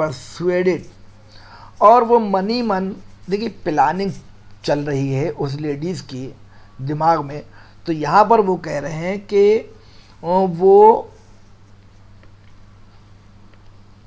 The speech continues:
"I," so she laughed, वो हंसती है, "and he begged," अब वो फिर एक बार गिड़गिड़ाता है, हाथ जोड़ के उनके सामने खड़ा हो जाता है, "thinking that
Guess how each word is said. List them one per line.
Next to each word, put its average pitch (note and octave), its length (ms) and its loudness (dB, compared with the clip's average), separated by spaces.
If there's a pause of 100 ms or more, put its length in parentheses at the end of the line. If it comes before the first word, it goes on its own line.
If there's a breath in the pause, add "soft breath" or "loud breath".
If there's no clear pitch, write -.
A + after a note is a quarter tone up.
(480)
"I," G3+ 260 6 (540)
so G#3+ 420 2 (400)
she - 300 -8
laughed, F#3 460 4
वो G3 160 0
हंसती C#3+ 500 -2
है, - 260 0
"and G#3+ 360 2 (580)
he G3+ 300 -2 (260)
begged," F3+ 280 2
अब E3+ 160 0
वो F#3+ 240 0
फिर G3+ 140 4
एक F3+ 100 0
बार F#3+ 160 4
गिड़गिड़ाता D3+ 600 -4
है, A#2 240 -10 (500 soft breath)
हाथ E3+ 280 4
जोड़ D#3+ 320 -4
के F#3 300 -6 (380 soft breath)
उनके E3+ 240 -4
सामने D#3 360 -4
खड़ा - 280 -4
हो D#3 100 0
जाता C#3+ 160 -4
है, C#3 140 -12
"thinking F#3+ 500 -2
that F#3+ 200 4